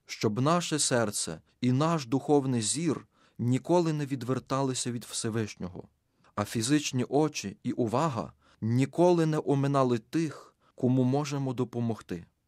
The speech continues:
Ба й більше, хотілося би сказати, що не просто не оминати, але й навмисне шукати когось, кому б допомогти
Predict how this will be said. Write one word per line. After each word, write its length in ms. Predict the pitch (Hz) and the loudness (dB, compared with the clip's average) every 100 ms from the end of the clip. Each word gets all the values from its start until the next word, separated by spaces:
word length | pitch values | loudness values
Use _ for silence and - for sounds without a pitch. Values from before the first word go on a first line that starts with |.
| _ - - | _ -18 -6
Ба 200 | 117 123 | -2 -2
й 60 | |
більше, 560 | 113 139 110 - - - _ _ | -2 0 0 -2 -10 -16 _ _
хотілося 600 | - 110 123 123 117 110 | -8 -4 0 0 0 -4
би 180 | 113 120 | -4 -4
сказати, 640 | - 107 131 120 - - _ _ _ | -6 -6 -4 -6 -8 -16 _ _ _
що 300 | - - 117 | -16 -2 0
не 120 | 127 | 2
просто 500 | 113 160 185 170 143 | 0 2 2 2 2
не 140 | 135 135 | 2 2
оминати, 760 | 131 127 123 120 98 - 87 - _ _ _ | 2 0 2 2 0 -4 -14 -14 _ _ _
але 260 | 113 123 127 | 2 4 4
й 40 | |
навмисне 720 | 127 113 113 147 175 - 151 | 4 2 2 2 2 -2 -4
шукати 540 | 139 143 143 135 135 123 | -2 -2 0 -2 0 -2
когось, 720 | 127 107 139 170 127 - - _ _ | 0 0 2 0 -2 -10 -12 _ _
кому 300 | - 117 156 | 0 2 4
б 120 | 165 135 | 2 2
допомогти 840 | 135 131 123 117 - - 160 | 2 2 2 2 0 -2 -2